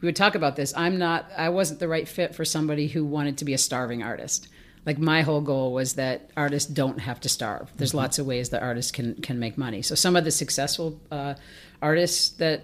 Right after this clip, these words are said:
Speaker 1: um, you may or may not know, Wendy Costa is one of them. Um, she, you know, shows at Javits, and she's got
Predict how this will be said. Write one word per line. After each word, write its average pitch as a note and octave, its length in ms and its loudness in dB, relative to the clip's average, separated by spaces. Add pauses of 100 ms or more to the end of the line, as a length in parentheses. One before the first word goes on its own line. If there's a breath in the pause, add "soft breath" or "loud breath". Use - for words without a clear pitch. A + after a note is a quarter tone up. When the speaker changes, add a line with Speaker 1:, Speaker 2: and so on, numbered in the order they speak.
Speaker 1:
um, D3+ 580 0
you E3 140 0
may D3+ 360 2
or C#3+ 100 -2
may D3+ 160 0
not D#3 140 -2
know, E3 180 0
Wendy D#3+ 320 0
Costa D3+ 360 -2
is D3+ 140 0
one D#3 120 0
of D#3 100 0
them. E3 320 0
Um, C#3 500 2
she, D#3+ 680 0
you E3 100 2
know, C3 80 0
shows E3+ 300 2
at - 180 -6
Javits, D3 600 0
and C#3 300 0
she's D3 240 0
got D3 340 -2